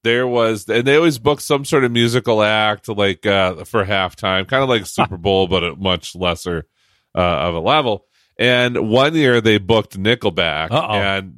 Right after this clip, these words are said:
Speaker 1: there was such an uproar. They ended up letting him perform, I think.
Speaker 2: Yeah.
Speaker 1: But there was such an uproar from people about the fact that they had scheduled, uh, had booked Nickelback, and people were offended
Speaker 2: <laughs>
Speaker 1: by it.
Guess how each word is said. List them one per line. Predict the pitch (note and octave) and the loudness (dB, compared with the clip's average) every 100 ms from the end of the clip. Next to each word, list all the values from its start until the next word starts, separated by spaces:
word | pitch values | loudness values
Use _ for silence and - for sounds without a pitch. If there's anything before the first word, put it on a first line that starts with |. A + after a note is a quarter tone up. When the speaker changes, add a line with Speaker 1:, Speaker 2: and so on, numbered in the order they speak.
| F2 | -2
Speaker 1:
there | A#2+ B2+ | 0 2
was | C3 A2+ | 2 0
such | - - B2+ A#2 - - | -4 -4 0 0 0 -4
an | A2+ G2+ - | -4 -4 -6
uproar. | G2+ G#2 - A2 A2+ A#2 | -4 -4 -4 0 2 4
They | A2+ | 4
ended | C#3+ G#3+ | 2 2
up | G#3 | 0
letting | C3+ B2+ B2+ | 2 2 2
him | A#2 | 0
perform, | G2 G#2+ - G2+ F2+ F#2+ A#2+ D3 - | -2 -6 -6 -4 -2 -2 -4 -8 -6
I | G2+ | -6
think. | - F#2+ G#2+ | -4 -6 -4
Speaker 2:
Yeah. | G2+ G2 A2 _ - | -4 -4 -8 _ -2
Speaker 1:
But | A#2 | 0
there | E3 | 2
was | F3 - | 2 0
such | - D3+ C#3+ - | -2 0 2 0
an | D3 - | -4 -4
uproar | A2 G#2+ - A#2+ A#2 A#2 | -2 -2 0 2 4 2
from | B2 G#2+ | 0 -2
people | A#2 A2+ A#2+ A#2+ A#2+ | 0 -2 2 2 2
about | E2+ F2 G2+ G2 | 2 0 0 0
the | |
fact | F2+ G#2 G2 F2+ | -2 0 0 -2
that | G2 | -4
they | F#2+ F#2 | -2 -2
had | F#2+ E2 | -2 -4
scheduled, | - G#2 F2+ F#2 E2 _ _ _ _ | -4 -2 0 -2 -4 _ _ _ _
uh, | G#2+ G2 E2+ F#2 | -6 -6 -6 -8
had | F2 A2 E2 | -4 -2 -2
booked | A2+ G2+ F#2 | -4 -4 -10
Nickelback, | F#2+ G2 A#2 G#2+ A#2 A#2 C3+ | -4 -4 -2 0 0 0 -2
and | A#2 F2+ E2 - | -6 -6 -12 -8
people | A2+ F#2+ | -6 -2
were | F#2 E2 | -2 -2
offended | - B2 A#2 F2 | 0 -2 0 -2
Speaker 2:
<laughs> | |
Speaker 1:
by | E2 D2 | -4 -6
it. | D2 | -8